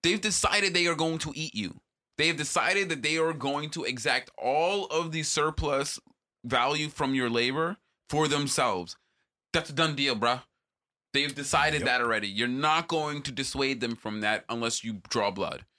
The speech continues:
Speaker 1: And I, when I say draw blood, I mean that figuratively. I know I have to be more overt with language now 'cause internet is a fucking sick place. But yeah, you gotta, you got to hit. And when I say draw blood, I mean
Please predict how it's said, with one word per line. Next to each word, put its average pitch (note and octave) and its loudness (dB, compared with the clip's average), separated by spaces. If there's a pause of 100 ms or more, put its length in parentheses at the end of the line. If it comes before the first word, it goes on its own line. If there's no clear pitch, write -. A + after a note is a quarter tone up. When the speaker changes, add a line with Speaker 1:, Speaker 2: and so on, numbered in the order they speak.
(120)
Speaker 1:
And B2+ -2
I, C3 2
when C3 0
I B2+ 0
say D3 -2
draw D#3 0
blood, C3 0
I A#2+ 2
mean A2+ -2
that G#2+ -2
figuratively. G2 -4
I F#2 -6
know F#2+ -2
I G2 -2
have G2 -6
to F#2+ -12
be F#2+ -6
more F#2 -6
overt F#2+ -4
with G2+ -10
language F#2 -8
now F2 -8
'cause F2 -6 (360)
internet F#2+ -2
is F2+ -6
a - -10
fucking F#2 -8
sick - -4
place. - -6
But - -8 (500)
yeah, G2 -2 (340)
you A2 -4
gotta, A#2+ 2
you A#2 -6 (120)
got B2 2
to C3+ -4 (140)
hit. B2 -4 (120)
And B2 0
when A#2+ -2
I A#2+ 0
say A#2+ -2
draw A#2 -2
blood, G#2 -2
I G2+ 0
mean G#2 -6